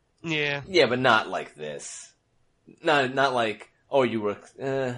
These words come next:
Speaker 2: I guess sort of, but not like this. Not,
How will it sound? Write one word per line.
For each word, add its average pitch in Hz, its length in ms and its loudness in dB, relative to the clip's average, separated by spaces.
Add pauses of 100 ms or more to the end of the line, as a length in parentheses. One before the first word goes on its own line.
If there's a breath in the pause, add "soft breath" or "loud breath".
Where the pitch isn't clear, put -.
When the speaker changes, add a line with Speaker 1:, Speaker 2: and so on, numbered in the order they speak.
(120)
Speaker 2:
I 143 120 0
guess 147 320 4
sort 113 200 4
of, 87 320 -2
but 117 120 0
not 117 220 0
like 87 200 -8
this. - 300 -16
Not, 139 260 0